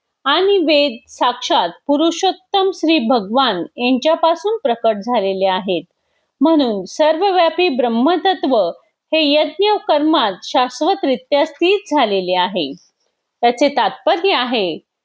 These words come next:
यज्ञार्थ कर्म किंवा श्रीकृष्णांच्या संतुष्टी प्रित्यर्थ आवश्यक असणाऱ्या कर्मांचे विस्तृत वर्णन या श्लोकात करण्यात आलेले आहे.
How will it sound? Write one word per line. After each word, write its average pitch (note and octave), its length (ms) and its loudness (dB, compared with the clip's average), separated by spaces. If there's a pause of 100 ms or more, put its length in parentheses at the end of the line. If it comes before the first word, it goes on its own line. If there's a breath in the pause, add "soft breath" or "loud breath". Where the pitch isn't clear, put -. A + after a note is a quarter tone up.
(220)
यज्ञार्थ F4 680 0
कर्म D4+ 720 0 (100)
किंवा D4 580 0
श्रीकृष्णांच्या E4 1040 0
संतुष्टी D#4 760 0
प्रित्यर्थ D4 680 0
आवश्यक B3+ 760 0
असणाऱ्या C#4 500 0
कर्मांचे C4 880 0 (560)
विस्तृत F4 560 2
वर्णन C#4+ 560 2
या F4+ 160 2
श्लोकात B3 500 0 (100)
करण्यात F#3+ 420 0
आलेले E3+ 380 0
आहे. E3+ 360 -4